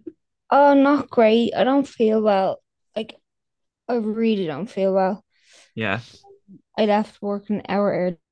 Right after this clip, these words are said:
Speaker 1: early today and everything. I was just like, "I need to go home. I don't feel good at all."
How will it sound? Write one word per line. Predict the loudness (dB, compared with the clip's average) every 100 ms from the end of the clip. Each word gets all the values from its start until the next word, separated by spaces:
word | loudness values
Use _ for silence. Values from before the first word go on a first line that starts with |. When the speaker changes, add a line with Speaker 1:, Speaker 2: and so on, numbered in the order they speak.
| -10
Speaker 1:
early | -10
today | -8 -6 -4
and | -4
everything. | -6 -6 -6 -4
I | -4
was | -6 -6
just | -10 -4
like, | -2 -2 -4
"I | -4
need | -4 -4
to | -4
go | -2
home. | 0 0 -2
I |
don't | -2 -2 -2
feel | -2 -4
good | -4 -10 -8
at | -8 -4
all." | -4 -6